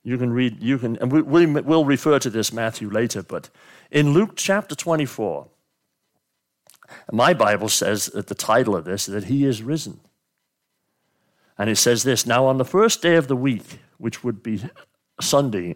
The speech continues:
in, at the writing of this scripture, "the first day of the week, very early in the morning, they and certain other women with them came to the tomb, bringing the spices which they had prepared." But they found the stone rolled away from the tomb.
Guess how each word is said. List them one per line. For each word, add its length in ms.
in, 200
at 140
the 80
writing 300
of 40
this 160
scripture, 480
"the 80
first 300
day 160
of 60
the 80
week, 320
very 400
early 360
in 100
the 80
morning, 560
they 340
and 180
certain 420
other 180
women 440
with 200
them 360
came 320
to 100
the 120
tomb, 540
bringing 360
the 100
spices 720
which 260
they 160
had 180
prepared." 680
But 80
they 120
found 440
the 80
stone 480
rolled 300
away 340
from 200
the 60
tomb. 560